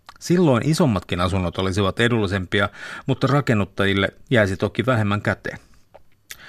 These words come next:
Suomalaiset asuvat ahtaasti, koska se on asuntorakentajien ja asuntosijoittajien etujen mukaista.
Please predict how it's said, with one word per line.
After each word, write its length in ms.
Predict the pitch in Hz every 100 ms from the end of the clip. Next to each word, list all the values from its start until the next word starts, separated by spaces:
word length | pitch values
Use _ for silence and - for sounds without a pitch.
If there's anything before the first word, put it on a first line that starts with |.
| - - -
Suomalaiset 540 | - 185 165 127 -
asuvat 380 | 113 156 117 -
ahtaasti, 580 | 143 127 - 95 - -
koska 260 | 104 -
se 80 | 110
on 140 | 120 113
asuntorakentajien 1000 | 147 160 117 101 98 98 92 101 101 98
ja 120 | 98
asuntosijoittajien 1000 | 120 127 104 101 104 92 - 95 95 92
etujen 360 | 104 - 95 87
mukaista. 640 | 87 87 - - - -